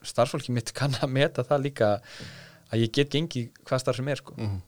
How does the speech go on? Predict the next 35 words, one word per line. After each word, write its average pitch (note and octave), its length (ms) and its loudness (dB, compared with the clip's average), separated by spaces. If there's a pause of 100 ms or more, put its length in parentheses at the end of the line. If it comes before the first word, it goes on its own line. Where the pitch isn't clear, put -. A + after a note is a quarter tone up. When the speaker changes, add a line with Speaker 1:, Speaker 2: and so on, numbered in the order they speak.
(180)
Speaker 1:
Ég, A2 320 0
hérna, G#2+ 320 -6
get - 220 -6
alveg A#2 180 -4
bara A2+ 180 -2
tekið A#2+ 340 -4
eldhúsið B2 360 -6
eða G#2+ 300 -2 (1000)
preppið B2+ 640 -2
eða, G2 300 -6
meira A2+ 140 -10
að F#2+ 60 -2
segja, G2+ 160 -6
eins - 180 -12
og G#2+ 80 0
í G2 80 -4
sumar C#3 320 2
þá G#2+ 80 -2
missti A#2 280 0
ég - 180 0
yfirkokki D3+ 380 0
minn C#3+ 160 0
í, C#3+ 80 -4 (240)
í, C3 100 -4 (160)
hérna, C3 220 -2
einangrun, D3+ 320 0
einangrun D3+ 340 -2
vegna C#3+ 140 -4
covid, F3+ 340 -4
eða - 100 -4
hann A2+ 80 2
Speaker 2:
Mhm. G#2 60 4
Speaker 1:
fékk D#3 180 4
covid. F#3+ 280 -2
Speaker 2:
Mhm. G2+ 260 -2